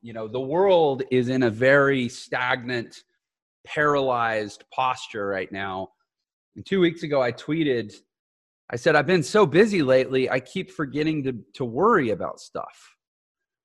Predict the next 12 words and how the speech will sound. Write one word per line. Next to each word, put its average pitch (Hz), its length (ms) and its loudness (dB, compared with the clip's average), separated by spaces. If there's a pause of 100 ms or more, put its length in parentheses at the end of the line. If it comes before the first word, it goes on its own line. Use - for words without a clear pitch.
(360)
You 107 80 -8
know, 113 40 -2
is 113 60 -4
there 151 120 4
any, 175 180 6
anyone 175 300 4
else 180 320 0 (140)
have 165 260 0
the 151 60 -4
same 170 280 -2
condition? 180 600 -2
Like, 139 340 -2